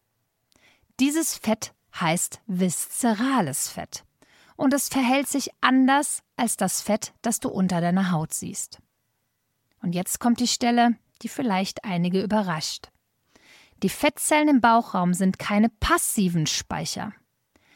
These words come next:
Sie haben deutlich mehr Andockstellen für Cortisol als Fettzellen an Armen und Beinen.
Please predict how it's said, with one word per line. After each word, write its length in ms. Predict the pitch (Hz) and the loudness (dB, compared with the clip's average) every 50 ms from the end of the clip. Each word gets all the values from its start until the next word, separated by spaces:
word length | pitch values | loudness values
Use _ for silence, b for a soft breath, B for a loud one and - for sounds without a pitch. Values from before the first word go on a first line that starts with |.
| b b b | b b b
Sie 200 | - - 214 208 | -2 2 4 4
haben 280 | 202 208 220 220 196 170 | 6 6 6 6 6 6
deutlich 600 | 226 214 226 247 285 311 - - 302 269 - - | 6 8 8 8 6 4 2 0 -2 -2 0 2
mehr 180 | 285 277 262 - | 2 4 4 4
Andockstellen 760 | - 262 262 254 262 247 - - - - 247 247 247 254 | 4 4 4 4 4 2 0 -2 -2 0 2 4 4 2
für 160 | 247 - 240 214 | 2 2 -2 -4
Cortisol 720 | - - - 262 277 - - 269 240 220 254 262 269 - | -4 -4 -2 -2 0 0 0 -2 0 2 2 2 2 2
als 280 | - 233 226 - - | 2 0 0 -2 -2
Fettzellen 580 | - - 226 - - - - 226 208 208 208 214 | -2 -2 -2 -2 -2 -2 0 2 2 2 2 2
an 200 | - 202 220 240 | 2 0 0 0
Armen 360 | - 208 185 180 175 175 175 | 0 -2 -2 0 2 2 2
und 180 | 190 208 202 - | 2 2 0 0
Beinen. 520 | 185 170 156 156 151 151 147 160 196 - | -2 -2 0 -2 -2 -4 -4 -6 -8 -12